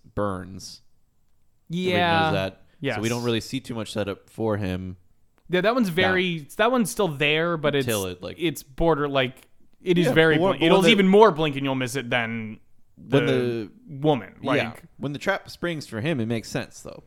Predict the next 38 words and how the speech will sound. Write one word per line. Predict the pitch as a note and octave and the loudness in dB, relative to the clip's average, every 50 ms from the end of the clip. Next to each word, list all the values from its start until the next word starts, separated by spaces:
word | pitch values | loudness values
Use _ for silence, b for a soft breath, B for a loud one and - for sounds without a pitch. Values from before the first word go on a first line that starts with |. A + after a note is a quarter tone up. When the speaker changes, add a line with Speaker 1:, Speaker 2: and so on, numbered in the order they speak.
| - | -16
Speaker 1:
Like, | - G#2+ F#2 - | -16 -14 -14 -12
you | G#2 | -12
know | G2+ G#2+ A#2+ C3+ | -8 -6 -4 -2
he's | F#3 A3 | 0 0
Speaker 2:
It's | - A3+ | 2 2
Speaker 1:
got | |
Speaker 2:
a | A3 | 2
Speaker 1:
the | G3+ | 2
Speaker 2:
realization, | B3+ C4+ B3+ A#3 G#3 D3+ F#3 F#3 D3+ D3 C#3+ B2+ | 2 2 2 4 4 6 6 4 4 4 0 -2
Speaker 1:
burn, | - - | -2 0
you | F#3 | 0
know | D#3 B2 | 2 0
Speaker 2:
yeah. | B2+ B2+ | 0 -2
Speaker 1:
he | - A#2+ | -4 -6
does | G#2+ | -6
not | A2+ A#2+ A#2 A2+ | -4 -6 -6 -4
want | A#2 A#2 A2+ A2 | -6 -6 -6 -8
to | |
talk | - A2 A2 - | -8 -8 -8 -8
about | - G#2+ A2 - | -6 -4 -2 0
Speaker 2:
You | - - | 4 4
Speaker 1:
what | F3 | 4
Speaker 2:
go, | E3+ | 4
Speaker 1:
happened. | G3 F#3+ F#3 G3 G#3 | 4 4 2 2 2
Speaker 2:
"Oh, | G#3+ A3 G#3+ G#3+ G#3 G3 F3+ E3+ D#3 C#3 B2+ A2+ | 2 2 2 0 0 2 0 2 0 0 0 0
Speaker 1:
Like, | A#2+ C3 C3+ | 0 0 0
Speaker 2:
okay." | C#3 C3+ - B2 G#2 - - - | 0 -2 -4 -8 -12 -12 -12 -10
Like | A2+ C3 B2 A2+ A2 | -6 -4 -4 -4 -4
Speaker 1:
yeah, | G#2+ A2+ A2+ - - - | -6 -8 -10 -12 -16 -20
it's, | - - - - - | -20 -20 -20 -14 -8
and | G#2+ G#2+ G2 | -8 -6 -4
it | G2+ G2+ G#2+ | -4 -4 -4
happens | G#2 G#2 G#2 G#2 G2+ | -4 -4 -4 -6 -8
very | F#2+ G#2 G2+ G2 F#2+ | -8 -6 -6 -6 -6
quick | - G2+ F#2+ - | -10 -14 -14 -14
and | F#2+ G2 | -16 -18
it's | G2 - | -18 -18
clear. | - - - G#2 G2 F#2 | -12 -10 -10 -10 -10 -12